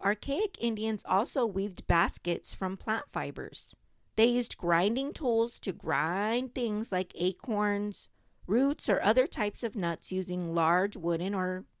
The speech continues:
stone pestles. Today, pestles are still used for grinding, mixing, mashing, or even pounding wet and dry ingredients. After grinding their seeds or their roots,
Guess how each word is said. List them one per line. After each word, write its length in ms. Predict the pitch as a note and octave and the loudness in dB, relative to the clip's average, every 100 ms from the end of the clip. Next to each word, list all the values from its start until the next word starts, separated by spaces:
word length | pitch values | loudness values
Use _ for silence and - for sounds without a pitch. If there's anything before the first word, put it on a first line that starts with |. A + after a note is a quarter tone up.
| - | -20
stone 420 | - - D#3 E3 | -6 0 0 2
pestles. 640 | C4 A3+ - C#3 - - - - _ _ - | 0 -2 -6 -8 -10 -16 -20 -20 _ _ -20
Today, 640 | - B3+ G3 A#3+ A#3+ F3+ F#3+ - - - | -6 -2 4 6 6 2 0 -10 -6 4
pestles 420 | B3+ - F4+ F#4+ | 4 4 -2 2
are 160 | G#3 | 2
still 380 | G3+ - G3 A#3+ | 2 0 4 6
used 540 | G#3 B3+ D#3+ - - - _ - _ _ _ | 6 0 0 -2 -14 -20 _ -20 _ _ _
for 160 | - F#3 | 0 0
grinding, 640 | E3+ E3 F3+ F3+ B3 A3 | 2 0 0 0 -2 0
mixing, 440 | E3 - A3 A#3 | -2 -4 -6 -4
mashing, 480 | E3+ C#3 - B3 C4 | -2 -2 -4 -10 -6
or 100 | G3+ | -2
even 300 | E3+ G3+ A#3+ | -2 -2 -6
pounding 640 | - - D3+ E3 G#3+ A#3+ G#3 | -10 -8 -6 -4 -4 -4 -2
wet 240 | D3+ D3+ - - | -2 -2 -4 -6
and 240 | - G3 B4 | -2 0 -2
dry 300 | C5 G#4 A4 | 0 2 2
ingredients. 800 | G4 F#4 F#4 D#4+ - - - - - _ - - G#3+ | 0 2 2 2 -2 -8 -14 -16 -18 _ -20 4 6
After 280 | C4+ F#4+ | 6 2
grinding 520 | C4+ A#3 A3 C#4 F4 F4+ | 2 6 6 4 0 2
their 160 | A3+ | 2
seeds 460 | G#3+ - F#3 F#3+ F#3+ | 2 -2 -4 -2 2
or 100 | F#3 | 2
their 180 | F#3+ G#3+ | 4 2
roots, 600 | G#3+ D#3 D#3+ - - | 2 0 0 -8 -16